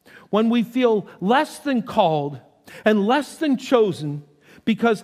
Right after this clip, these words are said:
our path of crucifixion seems harder than someone else's, get your eyes off the other person and just follow Jesus. This letter is from Peter, an apostle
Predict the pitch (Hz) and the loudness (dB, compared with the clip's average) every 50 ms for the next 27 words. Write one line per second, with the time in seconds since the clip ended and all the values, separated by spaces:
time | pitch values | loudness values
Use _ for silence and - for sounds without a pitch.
0 | - - 208 247 277 277 277 277 - - - - 240 240 233 214 - - - 220 | -2 0 2 2 2 2 -2 -4 -6 -10 -8 -6 -4 -2 -4 -4 -4 -4 -4 -4
1 | 170 - - - 254 - - 240 196 - - 254 240 247 - - 220 202 185 165 | -4 -4 -6 -6 -6 -6 -6 -8 -8 -6 -4 -6 -6 -6 -8 -6 -4 -4 -4 -4
2 | 180 - - - - - - 247 240 226 214 - - - - 254 277 277 302 294 | -6 -10 -18 -20 -12 -6 -2 -2 0 0 -2 -4 -6 -2 0 0 0 0 0 -4
3 | 269 - - - - - 240 233 214 - - 254 233 233 233 202 190 170 185 208 | -4 -6 -8 -10 -4 -2 0 0 0 -2 -4 -2 -2 0 -2 -2 -2 -4 -4 -2
4 | 220 233 233 220 254 269 269 262 240 226 - - _ _ _ _ _ _ _ _ | -2 -2 -4 -6 -8 -10 -10 -10 -10 -14 -18 -20 _ _ _ _ _ _ _ _
5 | _ - 170 - - - 139 _ _ 170 175 190 202 214 214 208 - 180 180 180 | _ -18 -18 -18 -18 -20 -20 _ _ -14 -12 -8 -8 -8 -8 -8 -10 -10 -12 -12
6 | - - 160 147 131 127 117 - - 156 139 120 - - - 123 107 - _ _ | -12 -16 -16 -16 -16 -16 -18 -14 -12 -12 -12 -12 -14 -18 -18 -18 -20 -20 _ _
7 | _ _ _ _ _ _ _ _ _ _ _ _ _ _ _ _ _ 123 113 131 | _ _ _ _ _ _ _ _ _ _ _ _ _ _ _ _ _ -20 -18 -18
8 | 127 - _ _ _ - 143 131 139 147 - 98 95 98 _ _ _ _ _ _ | -20 -20 _ _ _ -14 -12 -12 -12 -12 -14 -18 -20 -20 _ _ _ _ _ _
9 | _ _ - - 117 110 98 90 - 104 71 - - - - _ _ _ _ _ | _ _ -20 -20 -18 -18 -18 -20 -20 -20 -20 -20 -20 -20 -20 _ _ _ _ _
10 | _ _ _ _ _ _ _ _ _ _ _ _ _ _ _ _ _ _ _ _ | _ _ _ _ _ _ _ _ _ _ _ _ _ _ _ _ _ _ _ _
11 | _ _ _ _ _ _ _ _ _ _ - - - - 151 151 147 180 190 190 | _ _ _ _ _ _ _ _ _ _ -18 -16 -10 -6 -6 -4 -4 -4 -6 -6
12 | 185 - 180 165 151 - - 131 110 113 107 98 _ _ _ _ _ _ _ _ | -8 -10 -12 -12 -12 -12 -14 -14 -14 -14 -16 -20 _ _ _ _ _ _ _ _
13 | _ _ _ _ _ _ _ _ _ _ _ _ _ _ _ _ _ _ _ _ | _ _ _ _ _ _ _ _ _ _ _ _ _ _ _ _ _ _ _ _
14 | _ - 135 135 - - - - 151 127 - - - - | _ -16 -16 -16 -16 -16 -18 -18 -18 -18 -18 -20 -20 -20